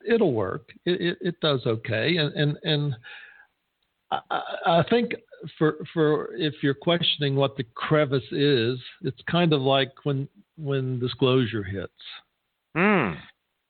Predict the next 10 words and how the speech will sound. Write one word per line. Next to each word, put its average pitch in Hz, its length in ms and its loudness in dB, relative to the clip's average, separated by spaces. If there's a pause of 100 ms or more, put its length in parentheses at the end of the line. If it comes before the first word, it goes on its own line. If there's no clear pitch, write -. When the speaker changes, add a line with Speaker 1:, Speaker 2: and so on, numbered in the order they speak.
Speaker 1:
Will 185 160 4
it 143 140 -2
be 151 220 4
like 135 520 0
H 147 200 -4 (160)
G 135 200 0
War, 127 400 0
uh, 117 240 -8
Wells' 127 520 2
War, 123 400 0